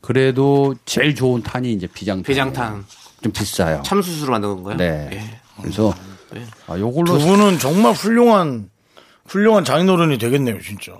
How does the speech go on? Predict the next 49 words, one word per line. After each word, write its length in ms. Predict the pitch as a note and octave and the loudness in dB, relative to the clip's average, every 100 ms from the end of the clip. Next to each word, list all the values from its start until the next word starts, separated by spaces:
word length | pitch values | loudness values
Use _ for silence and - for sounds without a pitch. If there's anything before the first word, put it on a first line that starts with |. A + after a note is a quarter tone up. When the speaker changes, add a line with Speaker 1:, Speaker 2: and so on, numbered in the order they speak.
| - - | -20 -4
Speaker 1:
아, 100 | C#3+ | 0
요거를 680 | D3 F3 G3 F#3+ G#3+ G#2 D2+ _ _ | 2 2 2 2 2 0 -6 _ _
맛있게 500 | - - - - G#3+ | -10 -8 -10 -4 -4
굽는 320 | E3+ E3+ E3 | -2 0 0
방법이 400 | D#3 G#2+ A#2+ A2+ G2 | -2 -6 -6 -6 -8
있어요. 160 | G#2 | -8
Speaker 3:
내가 140 | A2 C#3+ | -2 0
제일 120 | D#3 | 0
Speaker 2:
네, 60 | D#3 | -2
네. 60 | |
Speaker 3:
먼저구나. 240 | C3 D#3 D#3+ | -2 0 0
Speaker 1:
아, 40 | |
이거 200 | D#3 C#3 | 0 -2
보여줄 260 | - A#2+ C3 | 0 0 2
Speaker 3:
난 60 | C3 | -2
Speaker 1:
수가 100 | D#3+ | -2
Speaker 3:
아무것도 160 | D#3+ - | -2 -4
Speaker 1:
없잖아요, 200 | B2+ A2+ | -2 -2
Speaker 3:
몰라. 120 | G2+ | 2
Speaker 2:
보여줄 160 | F3 | 2
Speaker 1:
라디오가. 120 | F#3 D#3 | 2 -2
Speaker 2:
수가 120 | C#3+ | -4
없으니까. 440 | - B2 A2 A2 | -4 -10 -8 -8
Speaker 1:
아. 380 | G#2 G#2 G2+ - _ | -6 -8 -12 -16 _
Speaker 2:
나중에 240 | B2+ D#3+ G#3 | -2 2 2
한번 560 | G#3 F#3 F#3 F3 A#2+ - _ _ | 2 2 2 0 -4 -14 _ _
본인 580 | E3+ F3+ F3+ F3+ F3 D#3 | -2 0 0 0 -2 -4
개인 500 | D3 D#3+ F3 E3 C#3+ | 0 0 0 -4 -6
Speaker 3:
아. 40 | |
Speaker 2:
방송을 340 | A2 B2 C3 B2+ | -6 -4 -4 -4
한번 140 | A#2+ | -4
보여주시는 400 | B2+ C3+ A#2 A2+ | -2 -4 -4 -10
것도. 320 | G2+ - F#2 G2 _ _ _ _ _ _ _ | -12 -12 -16 -16 _ _ _ _ _ _ _
Speaker 1:
아, 280 | G2 G2+ F#2 - | 2 2 2 -4
Speaker 2:
네. 320 | A2+ B2 G2 - _ | -6 -4 -4 -10 _
Speaker 1:
그거 160 | E3 - | 0 2
나쁘지 280 | C3+ D3 | 0 0
않네요. 240 | C3 G2+ C3+ | 0 2 2
Speaker 2:
네, 40 | |
저 340 | C#3 D#3 D3 B2 | 2 2 2 0
무조건 400 | A#2+ C#3 C3 A#2 | -4 -4 -4 -6
구독할게요. 640 | - B2 - B2+ B2 G2+ - | -12 -14 -14 -14 -12 -12 -2
Speaker 1:
아, 280 | C3+ D3+ A#2 | 0 2 -2
좋습니다. 360 | B2+ A#2 A#2+ | -6 -4 -4
Speaker 2:
예. 20 | F#2 | 0
Speaker 1:
알겠습니다. 640 | A#3 - - F#4+ E4+ D4+ | 2 2 0 2 2 0
Speaker 2:
<laughs> 40 | A3 | 0
네, 140 | D3+ | -2
좋습니다. 500 | D#3+ C#3 C3 B2+ | -2 -6 -8 -6